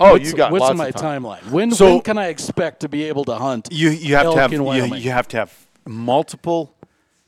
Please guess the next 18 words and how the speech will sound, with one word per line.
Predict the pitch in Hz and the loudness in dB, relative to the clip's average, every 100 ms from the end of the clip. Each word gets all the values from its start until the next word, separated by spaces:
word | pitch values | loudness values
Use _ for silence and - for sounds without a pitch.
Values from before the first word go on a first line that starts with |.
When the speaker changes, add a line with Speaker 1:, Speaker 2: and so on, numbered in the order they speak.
| - | -10
Speaker 3:
There, | 120 131 131 | -4 -2 -2
we | 127 | -4
need | 147 135 | -2 -2
more | 139 131 | -2 -2
information. | 127 - 120 107 - 92 87 | -4 -6 -8 -8 -10 -14 -10
You | 110 | -8
want | 101 | -4
a | |
rifle | 101 151 196 180 | 0 0 0 -4
hunt? | 196 214 _ _ _ _ | -4 -8 _ _ _ _
You | 151 | -2
want | 147 | 0
to | 151 | 0
archery | 120 117 104 | -2 -4 -10
hunt. | 101 | -4
That's | - | 0
Speaker 2:
Rifle, | 143 | 2
Speaker 3:
always | 147 127 | 2 0